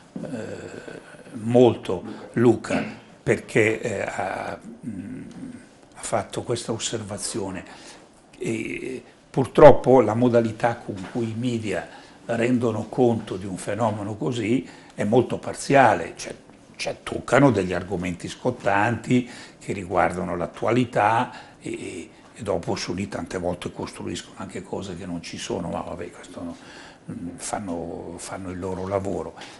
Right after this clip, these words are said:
Invece secondo me, eh,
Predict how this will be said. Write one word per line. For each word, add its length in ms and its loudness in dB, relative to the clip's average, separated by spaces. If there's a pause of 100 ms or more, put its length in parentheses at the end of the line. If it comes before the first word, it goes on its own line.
(120)
Invece 540 4
secondo 540 -4
me, 300 0 (340)
eh, 600 -8